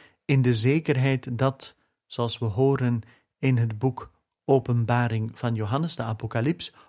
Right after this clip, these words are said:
hoofdstuk dertien, vers tien: "Hier de standvastigheid en de geloofstrouw van de heiligen moet blijken."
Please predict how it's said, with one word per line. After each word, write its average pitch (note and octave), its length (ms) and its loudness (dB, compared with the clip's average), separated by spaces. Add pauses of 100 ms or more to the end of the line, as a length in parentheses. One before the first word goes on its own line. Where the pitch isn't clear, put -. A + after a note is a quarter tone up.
hoofdstuk B2+ 480 0
dertien, B2+ 640 -4 (720)
vers A#2+ 500 -2 (120)
tien: G#3 400 0 (640)
"Hier C3 420 2
de A#2 140 -2
standvastigheid C3+ 1400 -2 (540)
en C3 200 2
de A2+ 120 -2
geloofstrouw A#2 1120 -2 (280)
van A#2 200 -4
de G2+ 80 -4
heiligen G#2+ 840 -2
moet A2 300 -2
blijken." - 500 -8